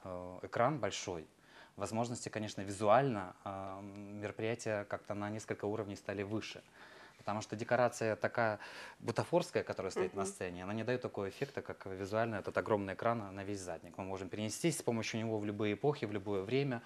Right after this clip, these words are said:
Speaker 2: Мгм.
Speaker 1: визуализировать что-то. И это очень важно, потому что, ну, зрелище должно быть в первую очередь на сцене. Конечно же, игра актеров — это само собой, душа.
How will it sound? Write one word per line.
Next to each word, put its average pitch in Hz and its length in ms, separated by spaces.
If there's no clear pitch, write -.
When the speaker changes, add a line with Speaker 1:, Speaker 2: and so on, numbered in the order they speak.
Speaker 2:
Мгм. 196 260
Speaker 1:
визуализировать 113 680
что-то. - 340
И 107 80
это 113 180
очень 123 240
важно, 87 440
потому 95 260
что, - 220
ну, 113 240
зрелище 123 540
должно 98 360
быть 90 300
в 95 60
первую 92 280
очередь 90 280
на 95 80
сцене. 85 360
Конечно 131 300
же, 95 180
игра 98 240
актеров — 131 400
это 101 60
само 98 200
собой, 120 480
душа. 90 460